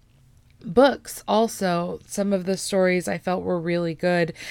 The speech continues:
and so I adapted them into children's books, and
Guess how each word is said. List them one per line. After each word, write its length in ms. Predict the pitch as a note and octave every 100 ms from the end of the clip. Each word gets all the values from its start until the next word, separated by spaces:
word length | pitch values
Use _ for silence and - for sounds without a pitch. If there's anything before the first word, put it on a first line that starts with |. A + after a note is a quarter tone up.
| -
and 180 | - F3+
so 180 | F3+ F3
I 120 | E3+
adapted 680 | E3 D#3+ F3 F3+ - F3+ D#3
them 320 | E3 E3 D#3+ - - -
into 280 | - F3 F3
children's 520 | - G3+ F3+ F3+ E3+
books, 500 | - E3+ E3 - - -
and 360 | E3+ D#3+ E3+